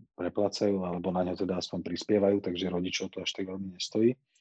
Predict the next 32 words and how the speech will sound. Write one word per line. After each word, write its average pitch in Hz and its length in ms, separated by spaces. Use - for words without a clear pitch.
Ehm, 98 800
ale 95 560
je 110 160
to 107 320
očkovanie, 107 400
ktoré 104 240
sa 104 160
dáva 92 160
v 82 80
dvoch 98 160
dávkach, 104 560
čiže 95 240
dáva 95 320
sa 92 240
s 95 160
tou 98 160
prvou 104 400
aj 87 120
druhou. 117 520
My 104 120
sa 123 140
na 120 140
to - 100
pýtame 95 540
aktívne 95 680
rodičov 104 560
predtým, 113 560
ako 95 400
ich 92 180
vlastne 92 360
pozývame 98 600
na 95 200